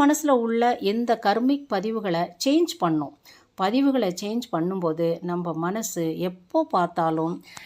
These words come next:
எண்ணும் நெகட்டிவ் நினைவுகள் இருக்கு இல்லையா, அது வந்து பாசிட்டிவா திங்க் பண்ண ஆரம்பிக்கும். இந்த பாசிட்டிவா திங்க் பண்ணும்போது தான் நம் என்ன செய்ய முடியும்னா, யோகங்கள், ஞானங்கள்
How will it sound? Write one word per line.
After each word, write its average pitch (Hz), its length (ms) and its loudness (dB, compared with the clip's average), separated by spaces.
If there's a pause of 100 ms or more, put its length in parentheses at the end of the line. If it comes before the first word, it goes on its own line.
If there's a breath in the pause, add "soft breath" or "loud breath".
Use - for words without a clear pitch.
(320 loud breath)
எண்ணும் 233 400 4 (280)
நெகட்டிவ் 254 400 2 (100)
நினைவுகள் 214 540 2
இருக்கு 165 220 -2
இல்லையா, 165 280 2 (180)
அது 196 200 -2
வந்து 165 180 -2 (100)
பாசிட்டிவா 202 580 0 (140)
திங்க் 208 240 -4
பண்ண 175 240 -2 (140)
ஆரம்பிக்கும். 196 540 -2 (500 loud breath)
இந்த 339 160 6 (160)
பாசிட்டிவா 311 640 4 (140)
திங்க் 240 260 0
பண்ணும்போது 170 640 0
தான் 196 320 4 (480 soft breath)
நம் 220 160 2 (220)
என்ன 277 420 4
செய்ய 202 240 0 (140)
முடியும்னா, 190 540 0 (360)
யோகங்கள், 185 600 2 (340)
ஞானங்கள் 175 720 2